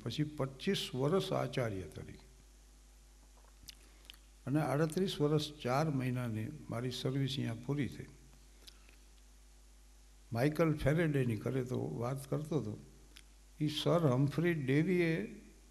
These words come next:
એક સંશોધન કર્યું ને એનામાંથી એક પેપર લખ્યું હતું આ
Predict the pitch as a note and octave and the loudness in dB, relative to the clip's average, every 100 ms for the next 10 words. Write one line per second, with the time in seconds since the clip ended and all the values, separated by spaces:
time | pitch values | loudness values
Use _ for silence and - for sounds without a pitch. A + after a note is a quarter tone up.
0 | - - - D3 - C3 D3 D#3+ E3 F3 | -20 -20 -4 -4 0 2 2 2 2 2
1 | E3+ F3+ G#3 G3+ D3+ D#3 E3+ E3+ D#3 D#3+ | 2 2 2 4 4 4 4 0 0 -2
2 | D#3 E3 E3+ F#3+ E3+ C3 A#2+ A#2 F#2+ G2 | 2 2 2 0 0 -2 -2 -4 -6 -8
3 | F2 | -8